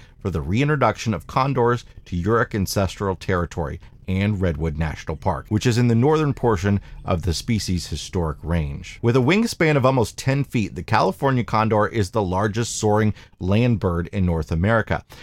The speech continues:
These massive vultures are essential members of their ecosystems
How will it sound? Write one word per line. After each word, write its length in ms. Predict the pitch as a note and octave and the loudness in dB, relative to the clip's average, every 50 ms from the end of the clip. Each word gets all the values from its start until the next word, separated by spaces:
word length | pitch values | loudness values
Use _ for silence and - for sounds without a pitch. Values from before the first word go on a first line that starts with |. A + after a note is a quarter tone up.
| - A#2+ - | -16 -6 -2
These 200 | G#2+ A2 G#2+ F#2 | 0 2 2 2
massive 600 | F#2 F#2+ F#2 G2 G#2 G#2+ A2 - - B2 A2 F2+ | 2 2 4 4 4 2 2 2 2 0 0 0
vultures 460 | E2+ F#2+ G#2 A2 G#2+ - - G2+ F2 | 0 0 2 0 0 0 0 0 0
are 140 | G2 F2+ F2+ | 2 0 0
essential 560 | E2+ - - - - B2+ C#3 C#3+ - - C3 | -2 -4 -4 -2 -2 0 0 0 0 0 2
members 460 | A#2 A2 G#2+ G#2+ G#2 G2 F2+ F2 E2+ - | 2 2 2 2 2 2 2 0 0 -4
of 180 | - G2 E2+ | -6 -6 -4
their 160 | D#2 E2+ E2 - | -4 -4 -4 -4
ecosystems 720 | - C3+ C3+ - A#2+ G2 - - G2 - - - D2+ D2+ | -4 -4 0 0 0 0 2 0 0 0 0 -2 -4 -4